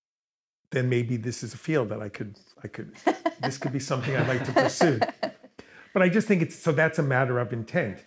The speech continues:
Speaker 2: Mm-hmm.
Speaker 1: If you're masturbating in public, you get arrested. If you're a conceptual artist and you're doing this in the name of a, of creativity or self-expression,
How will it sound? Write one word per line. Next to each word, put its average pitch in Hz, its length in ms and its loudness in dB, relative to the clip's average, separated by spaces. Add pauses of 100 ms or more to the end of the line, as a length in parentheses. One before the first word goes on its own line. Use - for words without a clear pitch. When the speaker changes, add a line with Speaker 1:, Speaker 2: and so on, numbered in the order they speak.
Speaker 2:
Mm-hmm. 220 220 -6
Speaker 1:
If - 140 -2
you're 139 80 4
masturbating 143 720 2
in 120 80 -2
public, 131 440 2
you 135 60 -4
get 123 160 -2
arrested. 151 560 0 (320)
If - 160 -2
you're 143 140 4
a 131 40 2
conceptual 139 560 0
artist 143 440 4
and 135 100 0
you're 127 80 2
doing 147 320 2
this 139 200 0
in 143 160 -2
the 131 40 2
name 135 320 2
of 123 160 0
a, 117 140 -2 (640)
of 117 160 -6
creativity 127 720 0
or 117 80 -4
self-expression, 127 960 -4